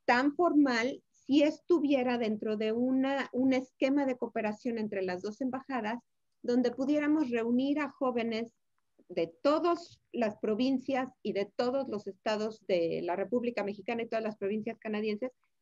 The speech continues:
para que sean ellos los que conversen en la mesa y nos digan cuáles son sus prioridades, cuáles son sus inquietudes,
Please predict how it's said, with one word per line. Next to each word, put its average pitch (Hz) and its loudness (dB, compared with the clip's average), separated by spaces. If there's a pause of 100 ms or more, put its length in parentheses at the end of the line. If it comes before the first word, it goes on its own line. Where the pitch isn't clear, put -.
(120)
para 240 -2
que 254 -2
sean 311 2
ellos 247 0
los 202 -4
que 190 -8
conversen 214 -2
en 196 -2
la 180 -4
mesa 190 -4
y 208 -2
nos 202 -4
digan 208 -6
cuáles 247 -2
son 226 -8
sus 208 -12
prioridades, 180 -2 (460)
cuáles 254 0
son 240 -2
sus 233 -8
inquietudes, 196 -2